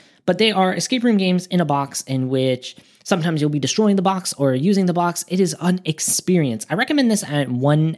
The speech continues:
and two, not really at four or anything like that. But if you're looking for something, or you're looking for someone that likes to play a game by themselves, likes these kind of puzzles, or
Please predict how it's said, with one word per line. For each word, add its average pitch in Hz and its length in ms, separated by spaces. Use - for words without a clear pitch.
and 117 340
two, 233 480
not 175 100
really 165 220
at - 80
four 170 560
or 170 120
anything 165 320
like 156 180
that. 233 200
But 151 140
if 143 120
you're 214 300
looking 208 240
for 202 140
something, 175 440
or 131 100
you're 127 100
looking 143 580
for 127 640
someone 147 400
that 123 140
likes 151 240
to - 100
play 143 260
a 139 60
game 139 200
by 135 120
themselves, 127 360
likes 127 180
these 135 140
kind 135 200
of - 80
puzzles, 123 480
or 160 320